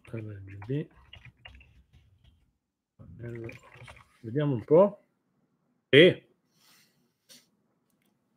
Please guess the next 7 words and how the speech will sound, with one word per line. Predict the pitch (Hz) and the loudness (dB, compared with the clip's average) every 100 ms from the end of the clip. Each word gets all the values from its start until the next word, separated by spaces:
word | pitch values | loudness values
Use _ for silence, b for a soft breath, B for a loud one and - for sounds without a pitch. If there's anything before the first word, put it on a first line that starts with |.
| _ _ _ _ _ _ _ - - _ _ _ _ _ _ | _ _ _ _ _ _ _ -20 -20 _ _ _ _ _ _
Esistono, | - 127 120 175 175 - 214 220 190 | 0 2 4 2 0 0 2 4 4
ma | 135 147 175 - | 6 4 4 -2
molto | 151 127 156 185 185 | -4 4 6 6 4
probabilmente | 151 139 135 139 151 139 113 107 98 151 185 220 _ _ _ _ _ _ _ _ _ _ _ _ _ _ _ - _ _ _ _ _ _ _ _ | 2 6 6 6 2 2 2 -2 0 4 4 0 _ _ _ _ _ _ _ _ _ _ _ _ _ _ _ -20 _ _ _ _ _ _ _ _
non | 117 113 127 127 | -4 0 0 0
sono | - 151 139 117 | 2 4 4 2
wifi, | 107 120 143 143 151 151 160 180 196 - | 2 2 2 2 2 2 2 2 0 -4